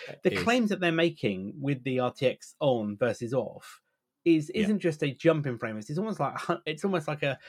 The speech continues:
Speaker 2: hundred percent
Speaker 1: Well,
Speaker 2: increase, isn't it?
Speaker 1: it is. So they, so they announced what, D L S S version three. Okay, uh, we're current-, currently on version two, but they've announced version three. Uh, I think it's exclu-, well,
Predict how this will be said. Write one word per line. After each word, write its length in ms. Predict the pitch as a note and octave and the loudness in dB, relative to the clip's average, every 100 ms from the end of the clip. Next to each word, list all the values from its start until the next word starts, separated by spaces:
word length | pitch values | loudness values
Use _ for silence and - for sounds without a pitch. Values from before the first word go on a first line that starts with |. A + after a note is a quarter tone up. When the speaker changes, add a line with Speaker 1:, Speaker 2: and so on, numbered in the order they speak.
| - - | -10 -2
Speaker 2:
hundred 240 | D3+ D3 | 0 0
percent 220 | C#3+ G3 | 2 2
Speaker 1:
Well, 140 | B2+ D3 | 4 2
Speaker 2:
increase, 280 | G2+ F#2+ - | 2 -2 -6
isn't 140 | D#3 | -8
it? 80 | G#2 A2+ - | -10 -10 -4
Speaker 1:
it 180 | C#3+ D3 | 2 6
is. 280 | D3 E2+ | 6 4
So 240 | - C3 C3 | 0 0 2
they, 180 | C3+ B2 | 2 2
so 120 | D3+ | 2
they 160 | C#3+ D#3+ | 4 4
announced 340 | D3+ B2+ A#2 | 4 2 0
what, 260 | A#2+ F#2 - | -4 -4 2
D 260 | C3+ D3 | 4 4
L 180 | A#2+ A#2 | 4 2
S 240 | G#2 G#2 - | 0 -4 -4
S 240 | G2+ - - - | -6 -6 -8 2
version 440 | D3+ D3+ - A2+ | 6 6 4 -4
three. 380 | - - D2+ A1+ - C#3 C#2+ - | -6 -6 -6 -6 -14 -18 -14 -10
Okay, 380 | - G2+ C3 | -4 0 2
uh, 360 | F#2 F2+ F#2 F2+ | 2 2 0 -2
we're 380 | F2+ F2+ F#2+ G#2 | -4 -4 -6 -2
current-, 300 | C3 B2+ C3 | 0 0 0
currently 200 | D3 D3 | 0 2
on 60 | |
version 200 | B2 A#2 | 2 0
two, 160 | G#2+ C#3+ | 4 2
but 80 | G2+ | 2
they've 80 | G#2 | 0
announced 280 | C#3 C#3 | 0 0
version 220 | C3 A2 A2+ | -2 -4 -4
three. 320 | - A#2 A2 | 2 2 2
Uh, 180 | G2 F#2+ - | -2 -6 -10
I 60 | - | -18
think 340 | - E3 A3+ | -4 -2 -2
it's 120 | A#3 - | -4 -10
exclu-, 460 | C#3+ - D3+ E3+ | -12 -6 -4 -2
well, 240 | C3 A2 | 0 0